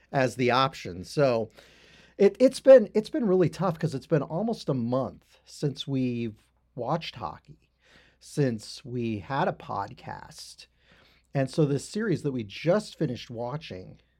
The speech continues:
with U N O playing at Colorado College,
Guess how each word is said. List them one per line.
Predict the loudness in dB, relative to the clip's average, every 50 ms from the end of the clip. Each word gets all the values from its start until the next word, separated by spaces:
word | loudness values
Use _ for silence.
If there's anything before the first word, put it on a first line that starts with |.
| _ _ _
with | -10 -8 -8 -4
U | 0 2 4 4
N | 4 2
O | 0 -2
playing | -4 -6 -6 -6 -6 -6 -8 -10 -12 -12 -8
at | -6 -6 -6 -6 -8
Colorado | -8 -6 -4 -4 -2 -2 -4 -4 -6 -6 -8
College, | -10 -12 -14 -14 -10 -8 -6 -6 -6 -6 -8 -10 -12 -14 -14 -14 -14 -16